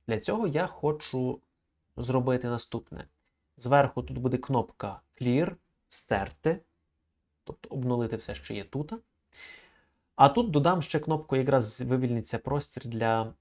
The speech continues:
м, кнопки "Поділити". Відповідно, у нас будуть всі операції основні.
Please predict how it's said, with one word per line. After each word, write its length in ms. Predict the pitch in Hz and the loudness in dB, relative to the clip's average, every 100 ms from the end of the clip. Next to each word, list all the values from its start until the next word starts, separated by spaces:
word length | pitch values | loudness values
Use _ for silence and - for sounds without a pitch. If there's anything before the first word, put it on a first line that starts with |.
| - | -10
м, 420 | 120 113 110 107 - | -6 -6 -6 -8 -4
кнопки 380 | 127 120 - | -4 -4 -6
"Поділити". 800 | 110 127 110 117 101 98 - - _ _ | -4 -2 0 0 -2 -8 -12 -20 _ _
Відповідно, 360 | 120 - 110 113 | -12 -8 -8 -8
у 20 | |
нас 160 | 110 - | -10 -10
будуть 200 | 107 - | -14 -10
всі 320 | - - 104 _ _ - | -10 -8 -8 _ _ -14
операції 560 | - 190 214 - 175 | -2 0 0 -2 -4
основні. 420 | 165 - 143 131 | -4 -4 -6 -6